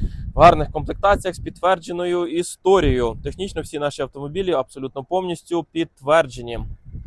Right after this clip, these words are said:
Якщо вам сподобався даний огляд, ставте лайки, пишіть коментарі. Підписуйтесь на наш канал, можливо, саме в нас на каналі ви знайдете те авто, яке ви так довго шукали. Сьогодні на огляді з вами був Женя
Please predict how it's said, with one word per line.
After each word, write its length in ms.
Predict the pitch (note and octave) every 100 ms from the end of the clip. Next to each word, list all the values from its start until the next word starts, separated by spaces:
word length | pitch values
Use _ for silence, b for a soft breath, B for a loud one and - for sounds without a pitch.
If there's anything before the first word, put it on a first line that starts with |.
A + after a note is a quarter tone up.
| B B -
Якщо 240 | C#3+ G#3+
вам 80 | G#3
сподобався 440 | - G#3+ A3 -
даний 240 | F#3 F#3+ F#3+
огляд, 320 | G#3+ F#3+ F3+
ставте 420 | - F#3 F#3 F3+
лайки, 360 | F3+ G3+ F3+ D#3+
пишіть 380 | D3+ - E3+
коментарі. 640 | - D#3 D#3 D3 E3 G3 G3 _ _ _ _ _ _ _ _ _ _ _ _ _ _ _ _ _ _
Підписуйтесь 600 | F3 D#3+ G3 F3+ E3 D#3+
на 60 | D#3+
наш 200 | D#3+ -
канал, 300 | E3 G3+ A3+
можливо, 380 | E3 E3 E3 D#3+
саме 260 | E3+ D#3+
в 40 | D#3
нас 260 | E3 D3+
на 80 | C#3+
каналі 360 | D#3 F3 G#3+ E3
ви 120 | C#3+
знайдете 540 | D3+ D3+ E3 F3+ D3+
те 140 | - D#3
авто, 340 | D3+ - G#3+
яке 260 | D3 F3 F3+
ви 120 | E3
так 500 | - E3 E3 - -
довго 440 | C#3+ F3 D#3+ E3 D#3
шукали. 600 | - D#3+ - D#3 C3+ B2 - _ _ _ _ _
Сьогодні 260 | G3+ A3+
на 100 | A3
огляді 260 | A3 G#3 G3
з 100 | F#3
вами 280 | G3+ G#3 G#3
був 340 | F3 G3 F3+
Женя 520 | D#3 A3+ G#3 D3 B2